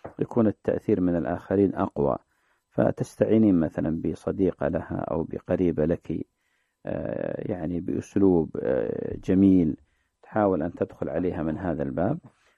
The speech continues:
وأيضا تبين لها ب-، تبينين لها بأن، بأن الله عز وجل سيسألها كما يسألها عن الصلاة ويسألها عن بعض الأمور،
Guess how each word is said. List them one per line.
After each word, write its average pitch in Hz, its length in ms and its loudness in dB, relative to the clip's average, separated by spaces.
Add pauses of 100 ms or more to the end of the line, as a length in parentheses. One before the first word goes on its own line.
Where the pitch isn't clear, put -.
(120)
وأيضا 294 260 2
تبين 113 500 4
لها 92 200 0
ب-، 73 460 -4
تبينين 98 500 0
لها 87 160 -2
بأن، 85 500 -2 (480)
بأن 92 180 -2
الله 95 160 2
عز 85 220 -2
وجل 82 260 -2
سيسألها 87 880 -2
كما 120 220 2
يسألها 87 380 -2
عن 80 160 -4
الصلاة 82 460 -2
ويسألها - 440 -6
عن 78 160 -4
بعض 80 240 -4
الأمور، 90 400 0